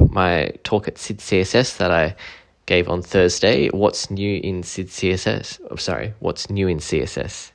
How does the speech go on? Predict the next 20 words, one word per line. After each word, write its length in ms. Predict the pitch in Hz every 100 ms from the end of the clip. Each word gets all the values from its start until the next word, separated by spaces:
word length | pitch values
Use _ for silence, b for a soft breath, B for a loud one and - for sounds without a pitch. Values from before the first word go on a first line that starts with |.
| -
in 160 | 85
twenty 240 | - 82 82
twenty-three. 520 | - 78 - 95 87 - _ _ - B B B B B _ _ _ _ _ _ _ _ _ _ _ _ _ _ _ _ _ _ _
I 160 | - 101
also 340 | 80 104 -
gave 280 | 104 92 87
a 160 | 69 76
talk 580 | - - 85 - - - _ _ -
at 200 | 82 -
the 120 | 85
Sydney 640 | - 92 92 87 78 -
Frontenders 760 | - - 92 87 85 85 78 -
Meetup 420 | 87 85 90 87 - - - B B B B -
earlier 280 | 98 98 95
this 240 | 92 -
week 240 | 101 147 -
on 400 | 98 92 90 85 - _
advanced, 920 | - 85 98 98 87 - - - - - _ _ _ -
uh, 420 | 92 85 50 - - _ _ _ _ -
testing, 580 | - 139 - 90 71